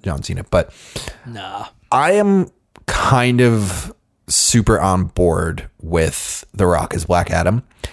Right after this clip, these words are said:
Speaker 2: All right.
Speaker 1: I think what you're keying into is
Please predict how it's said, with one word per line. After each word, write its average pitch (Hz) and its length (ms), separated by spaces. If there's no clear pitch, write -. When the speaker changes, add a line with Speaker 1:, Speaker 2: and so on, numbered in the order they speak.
Speaker 2:
All 180 140
right. 247 160
Speaker 1:
I 208 60
think - 480
what 165 200
you're 120 200
keying 117 500
into 139 540
is 104 340